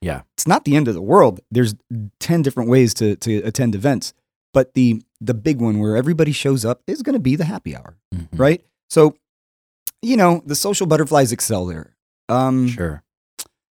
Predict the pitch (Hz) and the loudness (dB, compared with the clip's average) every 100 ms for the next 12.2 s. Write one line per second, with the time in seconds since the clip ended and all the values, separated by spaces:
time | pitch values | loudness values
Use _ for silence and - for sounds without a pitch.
0 | _ _ _ _ _ - 127 139 131 - | _ _ _ _ _ -8 2 4 2 0
1 | _ - 160 160 151 156 - 175 160 147 | _ -8 -4 0 4 2 2 -2 -2 -2
2 | 165 156 160 151 147 143 117 90 87 - | -2 0 0 2 2 2 0 -4 -6 -10
3 | _ 92 87 87 85 - _ _ 139 214 | _ -6 -4 -4 -4 -6 _ _ 2 4
4 | 143 - - - 101 - - 139 139 139 | 2 -2 -4 -4 -6 -6 2 4 6 2
5 | 135 - 175 185 165 160 156 147 - 139 | -4 -4 0 2 0 0 -2 -2 -2 -2
6 | 107 180 135 - 139 - 139 127 131 - | 0 2 4 2 -2 0 2 2 0 0
7 | 147 139 135 - 127 127 131 123 120 - | 2 2 2 2 2 2 2 0 -4 -2
8 | 151 131 117 - - - _ _ _ - | 2 2 2 0 -4 -14 _ _ _ -2
9 | 120 135 123 - 127 117 110 135 - 98 | 2 2 2 0 0 2 4 2 2 -2
10 | 123 120 123 117 117 131 123 110 107 117 | 0 2 2 2 0 2 2 2 2 4
11 | 131 131 107 - 120 104 95 135 - 269 | 4 4 0 0 2 2 2 2 4 2
12 | 135 - | 2 -4